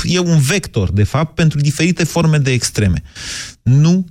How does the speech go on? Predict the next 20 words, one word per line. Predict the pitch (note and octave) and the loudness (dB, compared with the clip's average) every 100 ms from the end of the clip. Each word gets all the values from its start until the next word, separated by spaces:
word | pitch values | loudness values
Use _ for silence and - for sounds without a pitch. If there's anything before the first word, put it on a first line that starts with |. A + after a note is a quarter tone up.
| - | -6
trebuie | C3 C#3 C3 C#3+ | -2 0 0 0
să | C#3 C3+ | 0 0
ignorăm | A#2 B2 A2+ G#2+ C#3+ | 2 2 2 2 0
problemele | - B2+ G#2+ B2+ C3+ B2 | 0 0 2 0 2 0
din | G2 C3 | 2 2
societate. | B2 C3 A#2 A2+ - A2 - - _ _ _ | 2 0 -2 -2 -2 -2 -2 -6 _ _ _
Nimeni | G#2 B2 D#3 D#3+ C#3+ | 0 2 4 2 2
nu | |
trebuie | C#3+ C#3 B2+ C3 | 0 0 0 0
marginalizat. | B2+ A#2 G#2 B2 A2+ A2 G#2+ G2+ F#2 - - - | 0 -2 -2 0 2 2 2 2 0 -4 -12 -2
În | G2+ | 0
același | D#2+ D#3+ E3 | 0 0 0
timp, | - D3 | 2 0
sigur | - - D3+ C#3+ | 0 -2 -2 -2
că | - | 0
da, | E2+ B2+ D3 E3+ | 0 2 0 0
trebuie | - B2+ B2 F2+ F#2+ C#3+ | -2 -2 2 2 2 0
ca | C3+ | -2
societatea | A#2 G#2 - F#2 G#2 D#3 | -2 -2 -2 -2 -2 -2
să | D3 | -2